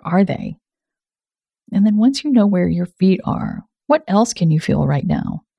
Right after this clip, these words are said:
Do you feel your butt on the seat? The sun on your cheek? Your clothes on your skin?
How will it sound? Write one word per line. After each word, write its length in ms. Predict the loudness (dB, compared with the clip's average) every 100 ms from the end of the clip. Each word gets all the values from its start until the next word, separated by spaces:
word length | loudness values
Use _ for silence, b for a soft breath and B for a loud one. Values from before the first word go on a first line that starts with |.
| _ _ _ _ _ _
Do 80 | -4
you 80 | -2
feel 260 | 2 2
your 160 | 4 2
butt 320 | 0 0 0 0
on 120 | 0
the 100 | 0
seat? 460 | 0 2 2 2 -2 _ _ _ _ _ _ _ -2
The 80 | -2
sun 420 | 0 0 2 2 2
on 160 | 2
your 120 | 2
cheek? 640 | 0 0 2 2 2 -4 -20 _ _ _ _ _ _ _ _ _ 0
Your 160 | 0
clothes 640 | 0 -6 0 2 4 4 4
on 180 | 4 2
your 120 | 0
skin? 720 | -2 0 2 4 4 2 0